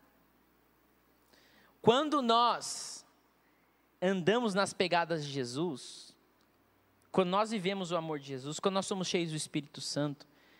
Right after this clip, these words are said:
a mensagem que nós estamos passando pro mundo é: "Olha isso, que eu es-, ó, ó, ó, eu estou revelando a partir da minha vida, a partir das minhas palavras, uma nova forma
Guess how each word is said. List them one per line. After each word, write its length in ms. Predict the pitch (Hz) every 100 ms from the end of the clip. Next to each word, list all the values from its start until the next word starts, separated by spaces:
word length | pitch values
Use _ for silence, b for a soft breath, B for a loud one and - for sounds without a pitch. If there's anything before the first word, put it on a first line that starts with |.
| b b b
a 120 | -
mensagem 880 | 170 190 - - 220 254 180 165 147 - _ _
que 100 | 180
nós 160 | 180
estamos 240 | 165 185 175
passando 300 | 175 175 170
pro 160 | 165
mundo 240 | 170 190 180
é: 220 | 139 113 - _ _ _ _ _ _ _ _ _ _ _ _ _ _ _ _ _ b b b b _
"Olha 200 | 143 180
isso, 440 | 135 - - - _ _ _
que 100 | -
eu 40 | 139
es-, 180 | - -
ó, 140 | 165 -
ó, 200 | 165 165
ó, 80 | 160 - - _
eu 160 | 170 185
estou 500 | - - - 220 -
revelando 800 | - 202 233 202 175 180 185 220 -
a 100 | 165
partir 340 | 175 160 -
da 120 | 165
minha 360 | 156 165 208 302
vida, 400 | 170 165 160 202 B B
a 80 | 156
partir 320 | - 165 -
das 240 | 165 165 147
minhas 260 | 196 240
palavras, 720 | - 214 170 175 196 196 - b b b _
uma 260 | 170 170 165
nova 500 | 160 165 185 196 196
forma 680 | - 175 156 156 160 190